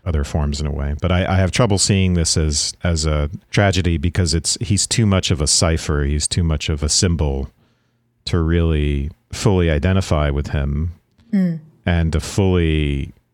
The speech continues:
Speaker 1: empathize with him. I don't find myself in a state of empathy for him or sad <laughs> when he, when he dies at the end, although there is a way in which it's, it's horrifying. And that's part of what, you know, I think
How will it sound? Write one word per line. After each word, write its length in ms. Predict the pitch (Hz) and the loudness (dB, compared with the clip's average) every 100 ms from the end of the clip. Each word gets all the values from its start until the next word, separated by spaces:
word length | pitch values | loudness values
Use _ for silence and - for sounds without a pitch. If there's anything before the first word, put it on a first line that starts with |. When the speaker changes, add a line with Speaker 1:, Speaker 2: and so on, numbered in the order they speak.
| _ _ 104 | _ _ -2
Speaker 1:
empathize 640 | 123 110 - 71 69 - | 2 0 0 0 0 -2
with 140 | 71 | -6
him. 360 | - 64 71 87 - _ _ _ _ - | -4 -2 -2 -4 -10 _ _ _ _ -2
I 120 | 90 | 2
don't 280 | 90 80 - _ _ _ _ _ | 2 0 -4 _ _ _ _ _
find 260 | - 82 78 | -2 0 2
myself 720 | 73 - 76 73 - - - _ _ | 0 0 0 0 -4 -14 -20 _ _
in 80 | 101 | 0
a 100 | 87 | 0
state 240 | - 98 | 2 2
of 120 | 80 82 | 2 2
empathy 440 | 80 90 - 85 | 2 0 0 0
for 160 | 85 80 | 0 0
him 320 | 82 76 78 | 2 2 0
or 120 | 73 | 0
sad 540 | - 90 78 76 76 | 0 0 2 2 0
<laughs> 20 | 73 | 0
when 260 | 73 92 | -2 -2
he, 360 | 90 - - - - - - - - - | -4 -4 -6 -6 -6 -6 -6 -12 -14 -4
when 180 | 78 76 | 0 0
he 280 | 73 76 73 _ _ _ _ _ | 0 -2 -4 _ _ _ _ _
dies 400 | 82 76 76 76 | 0 2 2 0
at 100 | 76 | -2
the 160 | 80 76 | 0 0
end, 460 | 76 73 73 - - | 0 0 -2 -6 -2
although 220 | 95 87 | 0 2
there 180 | 82 82 | 2 0
is 140 | 85 82 | 0 0
a 60 | |
way 220 | 78 78 | 0 0
in 120 | 76 73 | 0 0
which 180 | - | -2
it's, 300 | 73 - - - - | -4 -4 -6 -8 -10
it's 140 | - | -8
horrifying. 720 | - 101 85 80 65 67 76 80 | 0 0 2 0 0 0 -2 -2
And 100 | 76 | -2
that's 200 | 71 - | -2 -4
part 220 | - 76 | -6 -6
of 100 | 71 | -4
what, 160 | 71 69 | -6 -8
you 140 | 71 | -6
know, 100 | 71 | -6
I 60 | 73 | -6
think 340 | - 78 - | -6 -10 -10